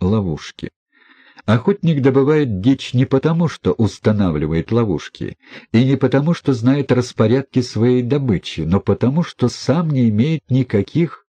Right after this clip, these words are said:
распорядков. И в этом его единственное решающее преимущество. Охотник не уподобляется тем, на кого он охотится.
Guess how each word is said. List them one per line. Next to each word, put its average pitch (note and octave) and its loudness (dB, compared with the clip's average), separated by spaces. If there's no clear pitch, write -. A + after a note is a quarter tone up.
распорядков. F#2 -4
И B2 6
в D#3+ 2
этом G3 0
его B2 2
единственное D3+ 0
решающее C#3+ 0
преимущество. D#2+ -6
Охотник F3 0
не D#3 2
уподобляется D3+ 0
тем, E3 -2
на A#2 4
кого A#2 2
он C3 0
охотится. - -4